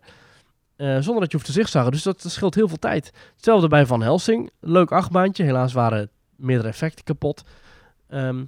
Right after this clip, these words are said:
maar ook daar, je hoeft er niet binnen te wachten in die veestallen. Je hoeft er niet heen en weer te slingeren, omdat je dan in aanraking zou komen met anderen.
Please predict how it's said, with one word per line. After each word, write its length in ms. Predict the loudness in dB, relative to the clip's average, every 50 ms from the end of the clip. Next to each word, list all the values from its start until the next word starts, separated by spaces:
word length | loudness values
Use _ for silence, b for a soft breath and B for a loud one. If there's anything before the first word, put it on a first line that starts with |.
| _ _
maar 120 | -4 -2
ook 140 | -2 0 2
daar, 320 | 4 6 6 6 4 2 0
je 120 | 2 2
hoeft 180 | 2 2 2 0
er 60 | -2
niet 220 | -2 -2 -2 0
binnen 220 | 0 2 2 2 0
te 80 | 0
wachten 340 | -4 -4 -4 -4 -6 -6 -2
in 120 | -2 0
die 120 | 0 0 2
veestallen. 500 | 2 2 2 2 2 0 -2 -2 -2 -2
Je 60 | -2
hoeft 120 | -2 -2
er 60 | -2 -2
niet 100 | -2 -2
heen 100 | -2 -2
en 60 | 0
weer 120 | -2 -2
te 80 | -4 -4
slingeren, 500 | -2 -2 -2 -2 -2 -4 -4 -6 -10 _ _
omdat 260 | _ -2 -2 -2 -2
je 60 | -2
dan 220 | -4 -4 -4 -6 -8 -6
in 180 | -6 -6 -2
aanraking 420 | 0 0 2 2 2 0 0 0 0
zou 120 | 0 0
komen 220 | 0 0 0 0
met 80 | 0 -2
anderen. 300 | -2 -2 -2 -4 -6 -8